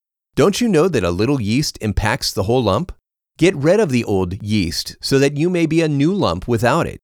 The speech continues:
which is what you are. For indeed Christ, our Passover, has been sacrificed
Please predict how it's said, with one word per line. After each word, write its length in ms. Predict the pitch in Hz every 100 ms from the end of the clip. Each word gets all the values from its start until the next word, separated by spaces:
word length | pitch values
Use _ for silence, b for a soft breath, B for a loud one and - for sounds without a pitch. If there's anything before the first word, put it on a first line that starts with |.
| _ _
which 200 | - 113
is 120 | 123
what 220 | 107 196 151
you 100 | 127
are. 380 | 180 107 90 _ _ _
For 200 | 123 127
indeed 380 | 113 131 151 87
Christ, 580 | - 151 90 - - - -
our 100 | 90
Passover, 680 | 107 110 120 143 135 175 - _ _ _ -
has 220 | 123 107
been 160 | 127
sacrificed 880 | 113 - 147 160 101 - 87 82 -